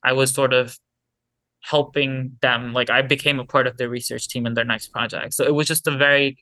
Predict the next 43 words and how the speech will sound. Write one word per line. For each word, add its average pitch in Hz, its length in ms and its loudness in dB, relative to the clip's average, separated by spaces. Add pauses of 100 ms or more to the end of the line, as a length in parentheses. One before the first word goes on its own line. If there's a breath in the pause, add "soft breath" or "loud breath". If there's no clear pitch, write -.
clear 147 360 2
example 127 680 0
of 131 400 0 (240)
she 175 240 -2
was 147 200 0
interested 135 640 0
in 131 180 -2
building 127 360 4
a 120 60 -2
relationship, 113 800 -4 (300 loud breath)
even 135 280 0
though, 120 160 4
like, 117 220 0 (280)
she - 140 -2
could 135 140 0
have 123 120 6
just 127 200 -2
been 120 140 -4
like, 113 240 0
"I've 120 180 0
interviewed 120 480 -2
you, 113 320 -2
I've 117 240 0
compensated 120 720 -4
you, 117 220 -2
end 120 160 -2
of 113 80 -4
story." 127 580 0 (280 loud breath)
But 135 120 2
she 147 140 2
saw 135 240 4
something 131 400 -4
there 117 320 4
that 117 120 0
she, 127 160 -6
like, 117 200 -2
grabbed 117 340 2
onto 117 320 -2
immediately. 110 540 -6
And 113 100 -12
she - 80 -6
was 113 120 -8
like, 113 120 -2